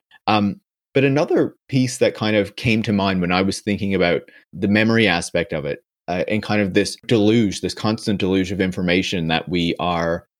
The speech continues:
subject to, how, you know, every single day there's all this news, there are all these happenings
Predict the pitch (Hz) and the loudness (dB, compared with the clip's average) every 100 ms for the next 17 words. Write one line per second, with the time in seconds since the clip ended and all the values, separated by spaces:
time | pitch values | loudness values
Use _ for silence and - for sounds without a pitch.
0 | - - 117 117 82 - 65 60 - _ | -4 0 2 2 0 -2 -6 -6 -12 _
1 | - 107 107 - 160 101 101 - _ _ | -4 0 0 0 0 2 0 -2 _ _
2 | _ 123 127 131 123 120 107 98 113 107 | _ 0 2 2 2 2 2 4 4 4
3 | 101 101 95 101 101 104 101 104 101 98 | 2 0 -2 2 2 2 0 0 2 2
4 | 101 - 98 95 107 107 - 101 104 110 | 0 -6 -2 2 4 2 0 -4 -2 0
5 | 98 92 92 92 | 0 0 -4 -8